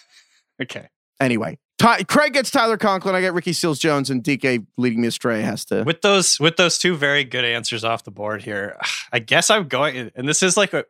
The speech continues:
Speaker 1: again, we've t-, me-, mentioned this guy probably, like, six or seven times on this segment alone, but, like,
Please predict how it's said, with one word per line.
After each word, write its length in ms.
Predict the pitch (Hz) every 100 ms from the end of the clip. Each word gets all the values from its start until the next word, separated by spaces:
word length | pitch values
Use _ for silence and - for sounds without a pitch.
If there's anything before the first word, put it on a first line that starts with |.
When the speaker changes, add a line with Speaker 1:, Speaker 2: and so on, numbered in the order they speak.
| 113
Speaker 1:
again, 320 | 127 123 110
we've 180 | 123 -
t-, 100 | 156
me-, 140 | 135 139
mentioned 360 | 135 156 175 175
this 120 | -
guy 160 | 131 120
probably, 300 | 117 113 113
like, 160 | 104
six 260 | - 113 -
or 60 |
seven 260 | 117 110 104
times 340 | 101 101 104 -
on 140 | 101
this 140 | 101 -
segment 460 | - 104 107 107 -
alone, 380 | 104 98 107 117
but, 100 | 107
like, 180 | 98